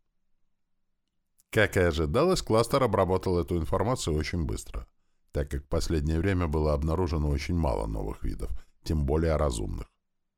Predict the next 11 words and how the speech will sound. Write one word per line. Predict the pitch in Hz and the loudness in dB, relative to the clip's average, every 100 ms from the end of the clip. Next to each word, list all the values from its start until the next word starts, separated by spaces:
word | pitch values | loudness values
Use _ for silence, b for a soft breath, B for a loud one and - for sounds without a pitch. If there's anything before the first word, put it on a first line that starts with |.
| _ _ _ _ _ _ _ _ _ _ _ _ _ _ - | _ _ _ _ _ _ _ _ _ _ _ _ _ _ -6
Генерал | 80 107 110 113 156 | 0 2 4 4 4
принялся | 151 131 120 120 113 | 4 2 2 0 0
перебирать | 113 104 92 98 101 - | 0 2 2 2 2 0
информацию, | 90 - 87 131 143 101 | -2 0 0 0 0 -2
предоставленную | 76 82 80 76 101 101 101 92 87 | 0 0 0 0 0 0 2 2 2
ему | 80 78 | 0 0
базой | 71 76 71 73 | 0 0 0 0
данных | 69 64 64 | -2 -2 -4
Службы | - 60 57 62 | -4 -4 -4 -4
безопасности. | 58 58 73 71 - - - - - - - _ _ _ _ _ _ _ _ _ _ - | -6 -6 -6 -6 -8 -8 -8 -12 -12 -14 -14 _ _ _ _ _ _ _ _ _ _ -12
"Так, | - - - | -12 -12 -20